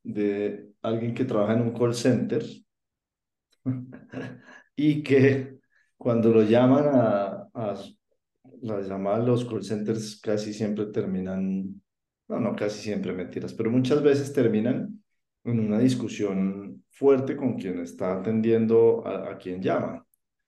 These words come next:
Y si ahí tenemos una persona, por ejemplo, que salta en neuroticismo, imagínense esa imagen, ¿no? Tengo una llamada de, hay una cosa famosa que se llamaba la señora Patricia, que llamaba a un call center de una telefónica,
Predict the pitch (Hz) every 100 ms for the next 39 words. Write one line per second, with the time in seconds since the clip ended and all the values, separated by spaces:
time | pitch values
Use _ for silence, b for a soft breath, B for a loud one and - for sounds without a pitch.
0 | _ _ _ _ _ _ 127 123 120 110
1 | 107 127 131 135 139 135 135 113 110 107
2 | 110 107 113 95 92 113 117 113 117 104
3 | 123 120 131 127 139 190 190 185 156 220
4 | - 117 117 113 127 123 - - _ 107
5 | 110 117 135 160 131 - - _ _ _
6 | _ - 95 226 262 113 110 113 147 -
7 | - _ _ - 101 107 127 123 104 110
8 | 117 123 117 110 110 110 113 117 113 117
9 | 113 117 - 117 104 104 113 - 110 98
10 | 95 117 113 101 92 98 117 117 120 113
11 | 120 123 110 95 90 98 - 110 110 110
12 | 113 117 113 110 113 117 123 131 - 139
13 | 131 - 196